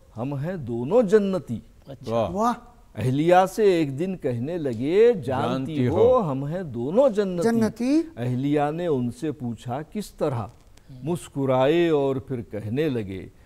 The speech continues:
Speaker 1: "बात सीधी सी है, यानी इस तरह।"
Speaker 2: इस तरह।
Speaker 3: हाँ।
Speaker 4: इस तरह।
Speaker 1: मुस्कुराए और फिर कहने लगे, "बात सीधी सी है, यानी इस तरह।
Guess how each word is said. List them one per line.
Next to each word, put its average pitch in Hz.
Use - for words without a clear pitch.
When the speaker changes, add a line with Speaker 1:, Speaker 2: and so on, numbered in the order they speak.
Speaker 1:
"बात 156
सीधी 143
सी 160
है, 135
यानी 110
इस 156
तरह।" -
Speaker 2:
इस -
तरह। 117
Speaker 3:
हाँ। 104
Speaker 4:
इस 262
तरह। 208
Speaker 1:
मुस्कुराए 220
और 233
फिर 202
कहने 170
लगे, 180
"बात 160
सीधी 165
सी 196
है, 165
यानी 139
इस -
तरह। 107